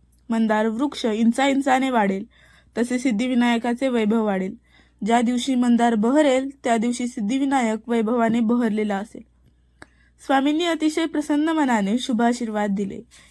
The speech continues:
यानंतर भक्तांची संख्या वाढू लागली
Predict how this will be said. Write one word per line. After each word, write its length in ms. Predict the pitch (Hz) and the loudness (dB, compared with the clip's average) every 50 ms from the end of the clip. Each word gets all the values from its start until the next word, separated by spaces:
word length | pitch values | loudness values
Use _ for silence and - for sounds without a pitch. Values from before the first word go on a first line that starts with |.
| _ _ - | _ _ -4
यानंतर 380 | 202 214 220 220 208 - 226 214 | 0 0 0 0 0 -2 -2 -2
भक्तांची 480 | 233 254 247 - - 226 220 220 226 | -2 -2 -4 -4 -2 -2 0 0 -2
संख्या 460 | 233 - 285 277 302 302 - 269 226 | -4 -2 -2 -2 -2 -2 -2 0 0
वाढू 300 | 220 226 233 226 226 226 | 2 4 2 2 4 2
लागली 360 | 240 233 220 220 208 202 202 | 2 2 2 0 0 -4 -6